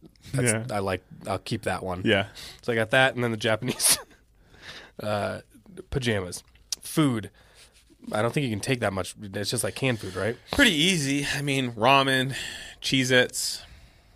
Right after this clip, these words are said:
Speaker 1: Uh, I didn't think about Cheez-Its, so here's what I'd have. Uh, Clif Bars, Cheez-Its,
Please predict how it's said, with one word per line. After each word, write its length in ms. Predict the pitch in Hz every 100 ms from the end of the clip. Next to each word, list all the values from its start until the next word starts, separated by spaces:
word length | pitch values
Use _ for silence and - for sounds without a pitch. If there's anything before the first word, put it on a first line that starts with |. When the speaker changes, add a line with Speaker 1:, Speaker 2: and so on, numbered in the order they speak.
| _ - _ -
Speaker 1:
Uh, 140 | 123 110 107
I 60 | 120
didn't 180 | 120 123
think 100 | 120
about 140 | 110
Cheez-Its, 360 | 107 110 92 -
so 160 | - 104
here's 180 | 117 113
what 40 | 107
I'd 120 | 107
have. 220 | 98 90 _ _ _ _ _ 107
Uh, 180 | 95
Clif 260 | 90 156 143
Bars, 380 | 151 143 143 -
Cheez-Its, 640 | - 143 120 123 117 -